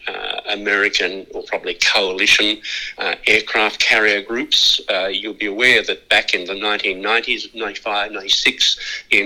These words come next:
the Taiwan Straits crisis, Clinton, President Clinton deployed U S carrier task force groups at the top,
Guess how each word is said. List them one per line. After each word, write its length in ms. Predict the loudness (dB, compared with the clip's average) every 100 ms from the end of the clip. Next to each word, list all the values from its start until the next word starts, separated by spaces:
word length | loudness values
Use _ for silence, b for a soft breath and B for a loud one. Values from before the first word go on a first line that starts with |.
| 2
the 60 | 0
Taiwan 520 | 2 4 2 0 0
Straits 420 | 0 4 4 4 0
crisis, 400 | -2 0 0 0 -2 -2
Clinton, 540 | -2 -2 -2 -2 -4 -10 B B
President 300 | 0 2 0 -2
Clinton 500 | -2 -2 -4 -6 -12 -12 -10
deployed 480 | -4 -2 2 0 -2 -8
U 220 | -6 -2 0
S 480 | 0 0 -2 -2 -6 -10
carrier 500 | -2 2 4 2 -2 -8 -8
task 300 | -6 -4 -6
force 220 | -6 -4 -4
groups 240 | -4 -2 -2 -2 B B B -2
at 140 | -2 0
the 100 | -4 0
top, 140 | 0